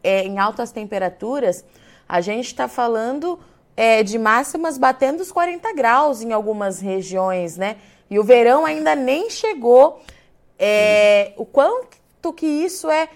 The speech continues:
Speaker 1: preocupante pra ano que vem e se a gente já sabe lidar com isso, né? Já que até aqui,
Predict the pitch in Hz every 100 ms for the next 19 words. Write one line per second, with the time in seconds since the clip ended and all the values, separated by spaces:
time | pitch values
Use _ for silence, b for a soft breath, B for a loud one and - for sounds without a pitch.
0 | B B 294 311 320 - 311 427 466 -
1 | - 294 269 262 254 233 233 269 302 277
2 | 302 269 294 277 302 381 - 311 359 302
3 | 269 240 240 247 226 208 190 185 190 190
4 | 220 262 262 254 226 - 285 330